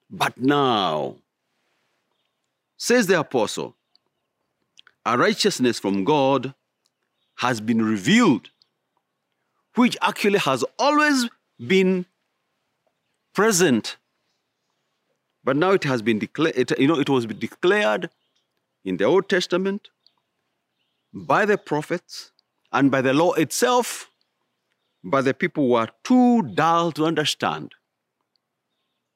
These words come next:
They were too dull to understand. This is the good news that Paul is now conveying to the church in Rome and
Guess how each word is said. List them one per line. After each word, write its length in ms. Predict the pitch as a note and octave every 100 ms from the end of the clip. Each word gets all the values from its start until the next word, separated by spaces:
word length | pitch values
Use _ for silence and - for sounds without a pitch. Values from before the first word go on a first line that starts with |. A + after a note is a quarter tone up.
| _ _ _ _ _ _
They 60 | C3
were 160 | C3+ -
too 500 | - F#3+ F#3 F3+ F3 G#2+
dull 400 | D#3 D3 D3 D3 -
to 120 | C3+
understand. 680 | B2 G#2+ - F2+ C#2+ C2 - _ _ _ _ _ _ _ _ _ _ _ _ _ _
This 480 | C3 G#3 - - - _ _ _ _ _ _ _ _ _ _
is 160 | C3+ D3
the 100 | C#3+
good 220 | B2 F#3
news 520 | C#3+ A#2 G2+ - - - _ _ _ _ _
that 200 | G#2 -
Paul 300 | - F3+ F3+
is 180 | - B2+
now 180 | B2+ D#3
conveying 920 | - B2 G2+ C3+ B3+ A#3 E3+ A#3 C4+ - _ _ _ _ _ _ _
to 100 | -
the 100 | C3+
church 520 | - G3 E3 - - -
in 220 | C3 C3+ C3
Rome 400 | G3+ D#3+ F#3+ - _ _ _ _ _ _ _ _ _ _ _ _
and 480 | B2 C3+ C3+ C3+ C3